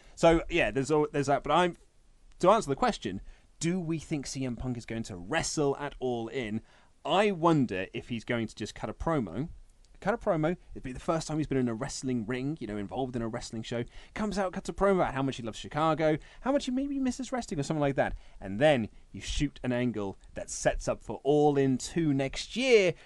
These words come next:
which is when C M Punk's first wrestling match will be in a year's time,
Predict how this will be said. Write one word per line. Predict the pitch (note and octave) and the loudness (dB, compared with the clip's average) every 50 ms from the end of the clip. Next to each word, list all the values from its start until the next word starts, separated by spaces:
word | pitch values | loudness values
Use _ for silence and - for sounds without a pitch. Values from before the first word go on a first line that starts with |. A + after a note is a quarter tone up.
| - - | -10 -6
which | B2+ C3 - | -6 -4 -4
is | C3 A#2+ G#2+ | -4 -4 2
when | C3 D3 C#3+ C3+ B2+ A2+ | 2 4 4 4 2 0
C | - - - C#3 | -4 -4 -2 -2
M | C3 B2 A2+ | -2 -2 -2
Punk's | - B2 A#2+ - - | -2 -4 -4 -6 -8
first | - - - C#3 C3+ C#3 C3 B2 - - | -12 -6 -2 0 0 0 0 -2 -4 -8
wrestling | G#2+ A2 C3 C3 - - C3 B2 A#2+ A2+ | -4 -2 -2 -2 -2 -4 -2 -2 0 0
match | A2+ A#2 A#2 - - - | 0 -2 -4 -6 -10 -8
will | A2+ G#2 F#2+ | -8 -8 -4
be | - B2 A#2+ A#2 A2+ A2 G#2 G2 F2 - - - - - - - | -2 -2 0 0 0 -2 -4 -8 -12 -16 -20 -20 -20 -20 -20 -14
in | - A#2+ A2 | -10 -10 -10
a | G2+ | -10
year's | F#2+ F#2+ A#2+ D#3+ E3 E3 D#3 - | -10 -2 0 2 2 2 2 0
time, | - - C3+ B2 B2+ C3+ C3 | -2 -2 0 2 2 4 2